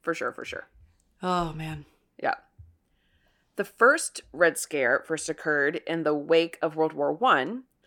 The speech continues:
Speaker 1: The Russian Revolution of nineteen seventeen saw the Bolsheviks, led by Vladimir Lenin, topple the Romanov dynasty,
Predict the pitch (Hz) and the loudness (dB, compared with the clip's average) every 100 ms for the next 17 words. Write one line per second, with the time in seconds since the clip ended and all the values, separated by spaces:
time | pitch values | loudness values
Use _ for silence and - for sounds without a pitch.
0 | _ _ 185 180 196 311 359 285 190 180 | _ _ 2 6 4 2 0 2 2 2
1 | 175 - 147 - - 151 143 - 185 190 | 0 -4 -8 -6 -4 -2 -4 -4 -10 -4
2 | 170 170 170 143 127 139 - - 165 151 | -4 -4 -8 -12 -10 -12 -14 -6 0 0
3 | 147 156 185 254 156 - - - - 151 | 0 0 -2 -2 -4 -4 -4 -8 -4 -4
4 | 151 147 147 147 160 180 185 156 117 139 | 0 -2 0 0 0 -2 -2 -2 -2 -6
5 | 170 _ _ _ - - 208 214 254 202 | -12 _ _ _ -16 2 2 4 2 2
6 | 165 170 175 165 147 - 185 202 160 - | 4 4 4 2 2 2 0 0 -2 -6
7 | - - | -8 -14